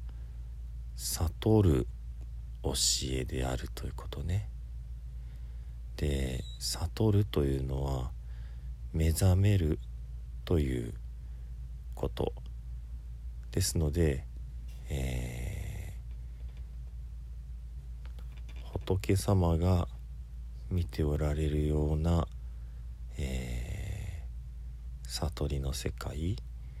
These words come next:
そういったところにね、えー、たどり着くための方法が仏教であり、また悟らしめる教え、つまり、え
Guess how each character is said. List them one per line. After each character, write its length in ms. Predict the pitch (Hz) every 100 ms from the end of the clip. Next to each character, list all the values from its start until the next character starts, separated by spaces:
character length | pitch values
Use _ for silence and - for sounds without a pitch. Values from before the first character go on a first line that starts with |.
| - - -
そ 140 | - 104
う 40 |
い 20 |
っ 20 |
た 140 | - 104
と 140 | 104
こ 140 | - 104
ろ 100 | 98
に 160 | 65
ね、 180 | 67 80 - - - -
え 100 | 80
ー、 60 |
た 160 | - 85
ど 120 | 90
り 120 | 90
着 80 | -
く 140 | - 82
た 160 | 82
め 100 | 78
の 140 | 73 73
方 240 | - 78
法 260 | - 80 82
が 320 | 95 90 69 - - - - -
仏 200 | 98 78 - -
教 260 | - 82
で 200 | 69 69
あ 100 | 69
り、 300 | 69 76 69 - - -
ま 140 | 80 80
た 260 | - 73 - - - - - - - - - - - -
悟 540 | - - - - 110
ら 180 | 110 117
し 320 | 107 - 110
め 260 | 110 113 113
る 280 | 92 65 - - - - - - - - - - - - - - - -
教 100 | 69 - - 71
え、 260 | 78 101 - - - - - - - - -
つ 160 | -
ま 160 | 85 69
り、 260 | 64 58 - - - - - - - -
え 720 | - 117 - - - -